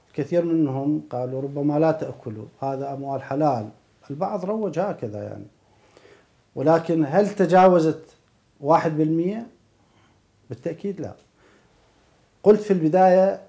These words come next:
كانت حرب إعلام وصورة. هذه الصور بقيت الفضائيات تردد فيها، كل الفضائيات بدون استثناء.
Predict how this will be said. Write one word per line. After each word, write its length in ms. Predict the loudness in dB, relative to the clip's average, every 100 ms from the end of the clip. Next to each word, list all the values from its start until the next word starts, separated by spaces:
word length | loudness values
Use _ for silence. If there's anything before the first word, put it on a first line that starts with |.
| _ _ -14
كانت 300 | -4 -4 -4
حرب 300 | -4 -4 -4
إعلام 380 | -6 -4 -4 -4
وصورة. 420 | -10 -12 -14 -16 -20 _ _ _ _ _ _ 2
هذه 320 | 6 6 4
الصور 560 | 0 -2 0 0 -2 -6 _ _ _ _ _ -20 -18
بقيت 580 | -10 0 0 2 0 0
الفضائيات 800 | -4 -2 -2 -2 0 0 0 0
تردد 400 | 0 0 0 -6
فيها، 340 | -6 -8 -8 0
كل 200 | 2 4
الفضائيات 640 | 2 0 -2 -4 -8 -8
بدون 240 | -4 -2 -2
استثناء. 460 | -6 -12 -12 -12